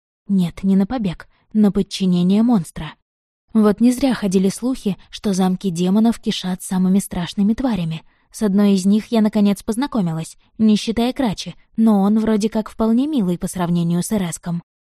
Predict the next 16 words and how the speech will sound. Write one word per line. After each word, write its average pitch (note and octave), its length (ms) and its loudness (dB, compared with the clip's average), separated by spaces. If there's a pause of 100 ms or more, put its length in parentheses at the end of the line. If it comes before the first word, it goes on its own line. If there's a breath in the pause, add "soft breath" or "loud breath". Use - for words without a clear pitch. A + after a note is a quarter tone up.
Потому G3 320 2
что - 160 -6
если F#3+ 340 -2
эта F#3 180 -6
тварь F3+ 360 -6
выбросит F#3 480 -2
в F3 60 -4
мою F3+ 200 2
сторону F3+ 440 -4
еще F3+ 340 -2
один E3+ 220 -2
отросток, F3 580 -8 (180)
уже G#3 240 0
сотканный G3+ 500 0
из G3 100 0
тьмы, G3+ 300 0